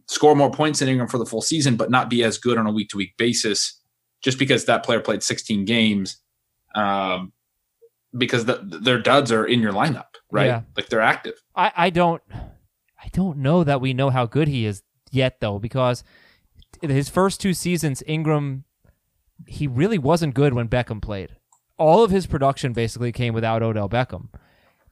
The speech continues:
Speaker 2: And then last year, he had two huge games, week one and week three.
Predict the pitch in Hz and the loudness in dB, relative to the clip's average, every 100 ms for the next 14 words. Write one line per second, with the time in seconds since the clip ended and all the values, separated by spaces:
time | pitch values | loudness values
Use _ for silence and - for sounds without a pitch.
0 | _ 156 143 143 139 135 139 143 147 190 | _ -2 2 2 2 2 0 2 4 4
1 | 240 - 175 165 160 143 190 233 190 - | 4 0 0 2 2 2 2 2 2 -2
2 | 254 214 151 - 359 311 180 143 175 143 | -2 0 -2 -4 0 2 2 0 0 0
3 | 95 - 156 190 170 190 185 165 165 - | -4 -12 -6 -4 0 0 2 0 -2 0
4 | 165 131 | 0 0